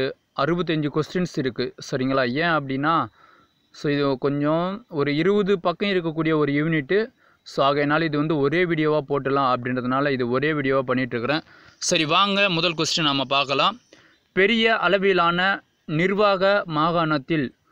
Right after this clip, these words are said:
ஒரு சிறிய அரசியல் அமைப்பு டேஷ் என்பதாகும்னா, சுதேசி அரசு என்பதாகும். சுதேசி அல்லது சுதேச அப்படின்னு கூட சொல்லுவாங்க, சரிங்களா? பெரிய அளவிலான நிர்வாக மாகாணத்தில் ஒரு சிறிய அரசியல் அமைப்பே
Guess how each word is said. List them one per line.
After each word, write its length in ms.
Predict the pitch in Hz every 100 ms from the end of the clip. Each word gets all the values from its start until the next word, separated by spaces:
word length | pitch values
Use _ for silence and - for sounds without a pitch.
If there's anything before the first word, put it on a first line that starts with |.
| _ _ - 143
ஒரு 120 | 160 147
சிறிய 320 | 202 214 220 214 214 -
அரசியல் 440 | 151 190 - 190 185 156
அமைப்பு 360 | 156 156 165 170 170 135
டேஷ் 240 | 147 170 - 151
என்பதாகும்னா, 600 | 139 143 139 131 135 160 151 -
சுதேசி 420 | 156 175 - 180 151
அரசு 260 | 135 123 143 135
என்பதாகும். 600 | 127 127 127 123 120 117 _ _ _ - _ -
சுதேசி 420 | 170 190 170 196 165
அல்லது 220 | 156 156 -
சுதேச 360 | 156 165 151 170 156
அப்படின்னு 280 | 135 135 139
கூட 100 | 135 135
சொல்லுவாங்க, 320 | 127 123 139 -
சரிங்களா? 300 | 135 131 113 _ _ _ _ _ -
பெரிய 260 | 170 185 190 165
அளவிலான 540 | 151 165 160 156 151 170 151
நிர்வாக 460 | 156 170 170 160 139
மாகாணத்தில் 720 | 143 151 151 139 127 180 208 190 143
ஒரு 140 | 147 143 -
சிறிய 220 | 165 190 156
அரசியல் 380 | 143 160 175 151
அமைப்பே 340 | 143 135 170